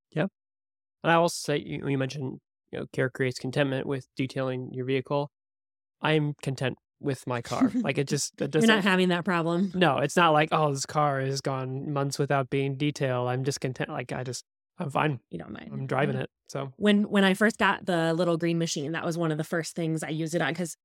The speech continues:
Speaker 2: my last several vans have all had leather seats. And so I've had to do leather cleaner to keep those seats clean. But his car has cloth seats. And so when I got the little green machine, I think, like, three years ago,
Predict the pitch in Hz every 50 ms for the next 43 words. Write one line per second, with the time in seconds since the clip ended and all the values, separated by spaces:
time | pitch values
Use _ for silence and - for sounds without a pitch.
0 | _ - 190 190 180 185 196 208 202 208 196 190 180 - - - - - - _
1 | _ _ _ _ _ _ - - - - 202 170 147 180 170 170 160 170 160 156
2 | 151 165 170 170 185 - 180 165 156 147 175 170 170 160 165 156 147 160 156 151
3 | - 185 208 196 165 160 156 156 - - - 123 185 208 - - - - _ _
4 | _ _ - - 180 170 165 151 151 160 165 170 151 160 - 165 165 165 170 220
5 | 254 240 202 175 - - 175 170 160 156 170 160 156 - 196 156 - 170 165 170
6 | 170 - - 185 160 - - - - 185 160 151 156 165 170 - _ _ - 160
7 | 160 185 160 - - - 214 220 202 - - 160 165 165 151 160 175 156 139 147
8 | 165 156 - - - 196 180 175 - - - - 143 - - - - - 185 175
9 | 165 160 - 180 156 160 170 170 170 160 147 147 165 160 - 185 180 185 - 196
10 | 180 180 170 170 170 170 175 170 160 156 160 165 - - 165 156 156 160 156 170
11 | 170 170 - - 143 - - - - - 185 180 196 208 202 208 220 220 214 214
12 | 233 202 226 226 233 233